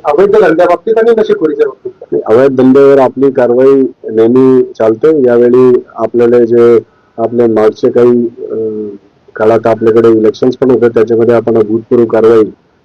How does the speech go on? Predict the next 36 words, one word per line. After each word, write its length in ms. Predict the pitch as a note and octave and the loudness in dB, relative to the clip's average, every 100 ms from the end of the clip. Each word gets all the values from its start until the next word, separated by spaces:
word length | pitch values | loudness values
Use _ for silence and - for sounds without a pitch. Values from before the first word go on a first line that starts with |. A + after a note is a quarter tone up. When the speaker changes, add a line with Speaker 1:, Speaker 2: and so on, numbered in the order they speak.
| - | 0
Speaker 2:
जे 160 | A2 G#2+ | 0 0
दारूबंदीवर 1040 | - A2+ G#2+ A2 A#2 A2+ A2+ A2+ A#2 A#2 - | -4 -10 -4 -2 0 0 0 0 0 -4 -8
आणि 140 | A#2 | -4
वेगळे 380 | A2 G#2+ A2 A#2 | 0 0 2 0
वेगळे 260 | A2+ A2+ A2+ | 0 0 -2
जे 100 | A2 | -2
अवैध 220 | G#2+ A2+ G#2+ | -4 -4 -6
धंदे 180 | G#2+ | -4
त्यांच्यावर 360 | G#2+ A2 A2 A#2 | 0 0 0 -2
केलेली 340 | - G#2+ C3 | 0 -2 2
आहे. 260 | C#3+ G2 G#2 | 0 0 -2
यापुढे 320 | A#2 - A2+ | -4 -2 -2
पण 160 | A2 A2+ | -2 -2
आमची 380 | G#2+ G#2+ A#2 A2 - _ - | -2 -6 -6 -6 -8 _ -14
अशी 200 | A2+ A2+ | -8 -4
ड्राईव्ह 260 | G#2 A2 A2 | 0 0 0
चालणार 360 | A2 G#2+ C3 | 0 2 2
आहे 120 | B2 G2 _ _ _ | 0 -2 _ _ _
आणि 280 | A2+ B2 A#2 | -4 -4 -2
असे 260 | A2 C3+ C3 | -2 0 2
जे 280 | C3+ C3+ C3+ - _ G#2+ | 2 2 0 -2 _ -6
गुन्हेगार 400 | A2+ A#2+ B2+ B2+ | -2 0 0 2
आहे, 220 | A2 F#2 - _ _ _ - G#2 | 0 -4 -12 _ _ _ -14 -2
जे, 300 | A#2+ A#2+ B2 A#2+ - - - | 2 2 2 -2 -6 -20 -16
अ, 360 | A2+ A2 A2 A2 G2+ _ | -8 -4 -2 -4 -8 _
कारवाई, 520 | A2 A2+ A#2 A#2 - A2+ A2 | -2 2 2 0 -4 -6 -6
असे, 160 | A2 - | -6 -10
असे 240 | - A#2+ | -4 -4
गुन्हे 220 | G#2+ A#2+ | -2 -2
करतात, 320 | A2+ A2 A#2+ A2 | 0 0 0 0
त्यांच्यावर 420 | A2+ A2 A#2 A#2 | -2 0 0 0
आपण 300 | A2+ A#2 A#2 - | 0 0 -2 -4
आणखी 340 | A#2+ A#2+ C3 | -6 -4 -4
स्ट्रिक्ट 260 | - A2 - | -6 -12 -8
कारवाई 240 | G2+ G2+ A2 | -4 0 0
करू. 180 | - | -2